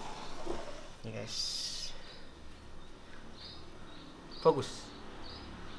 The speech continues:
Jadi ini kura-kura C S T guys, ukurannya kurang lebih delapan sembilan senti lah. Ini bisa dilihat guys, ini super galak sekali guys. Oh guys, <laughs> ini guys, sekali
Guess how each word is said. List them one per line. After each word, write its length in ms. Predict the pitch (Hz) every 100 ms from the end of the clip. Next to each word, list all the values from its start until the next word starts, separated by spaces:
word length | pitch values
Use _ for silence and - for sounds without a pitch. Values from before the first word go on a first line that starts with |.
| - - - - - -
Jadi 240 | 123 147
ini 0 |
kura-kura 400 | 156 143 127 135
C 160 | 127 127
S 160 | 127
T 160 | - 151
guys, 400 | 120 120 - -
ukurannya 480 | 135 135 127 139 139 131
kurang 320 | 131 123 123
lebih 880 | 123 120 139 139 135 135 131 135 135
delapan 240 | 127 - 123
sembilan 320 | 127 120 120
senti 400 | 120 120 113 120
lah. 160 | 117 - - - - - - - - - -
Ini 160 | 127 117 -
bisa 160 | - 117
dilihat 320 | 117 120 117
guys, 480 | - 113 - - - - -
ini 160 | 127
super 240 | 123 135 127
galak 240 | 117 117
sekali 320 | - 117 117
guys. 480 | 113 110 - - - - - - - - - - - - 131
Oh 240 | 127 113 110
guys, 560 | 113 120 120 - - - - 127 123
<laughs> 640 | - - - - - - -
ini 80 | 117
guys, 260 | 113 120 - - - - -
sekali 320 | - 120 120